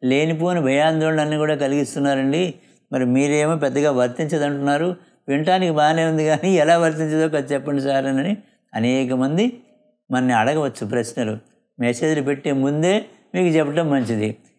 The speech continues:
ఎందుకని అలా వర్తించదు అని అంటే, ఇప్పుడు మనం ఇందాక చెప్పుకున్న మకర కుంభరాశులకి అధిపతి శని, శని గ్రహం కనుక,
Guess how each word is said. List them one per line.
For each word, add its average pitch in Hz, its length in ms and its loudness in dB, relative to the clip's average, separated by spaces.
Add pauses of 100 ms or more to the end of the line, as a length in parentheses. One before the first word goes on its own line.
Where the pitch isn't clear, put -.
(140)
ఎందుకని 196 880 4 (300)
అలా 143 260 6
వర్తించదు 135 1000 2 (220)
అని 107 120 0
అంటే, 110 580 0 (640)
ఇప్పుడు 240 120 2
మనం 180 160 4
ఇందాక 175 280 4
చెప్పుకున్న 170 320 0
మకర 160 300 2
కుంభరాశులకి 165 800 2
అధిపతి 156 680 0 (360)
శని, 135 540 2 (400)
శని 131 320 0
గ్రహం 117 260 0
కనుక, 117 520 0